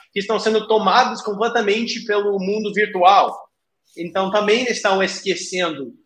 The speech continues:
né, de, desse, dessa conexão com a natureza.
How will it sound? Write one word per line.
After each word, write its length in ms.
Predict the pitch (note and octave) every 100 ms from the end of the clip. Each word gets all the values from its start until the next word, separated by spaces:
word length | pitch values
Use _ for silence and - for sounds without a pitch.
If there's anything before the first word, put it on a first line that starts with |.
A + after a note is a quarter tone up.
| _ -
né, 260 | D#3+ E3
de, 380 | E3 F3 F3+ F3
desse, 560 | E3+ E3 - F#3 E3+ E3+
dessa 260 | E3+ - -
conexão 580 | G3 F#3 - G3 F#3
com 180 | F3 F3+
a 80 | F3
natureza. 720 | E3+ E3 E3+ D3+ C#3 A#2+ A#2+